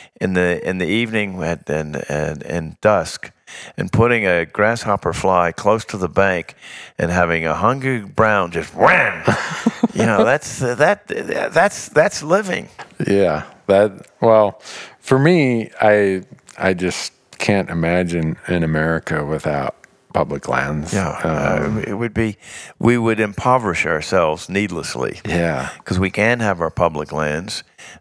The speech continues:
Speaker 1: uh, and as our population increases, which it will have to, that's
Speaker 2: Yep.
Speaker 1: inevitable.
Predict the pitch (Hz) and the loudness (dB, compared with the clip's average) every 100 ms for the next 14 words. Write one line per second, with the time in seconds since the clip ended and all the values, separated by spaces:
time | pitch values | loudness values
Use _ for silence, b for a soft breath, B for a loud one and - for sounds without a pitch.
0 | - - 82 76 62 85 90 90 87 85 | -8 -4 -2 -4 -2 0 2 0 -4 -12
1 | _ _ _ _ - 85 85 - 107 113 | _ _ _ _ 0 2 0 2 2 2
2 | 113 98 95 87 87 92 90 78 - 80 | 0 0 0 -4 -6 -6 -4 -4 -4 -6
3 | - 90 - - 76 82 78 - - 65 | -4 -6 -4 -4 -2 -2 -2 -4 -4 -4
4 | 107 78 82 85 80 71 71 76 | -2 -2 0 -2 -4 -4 -6 -6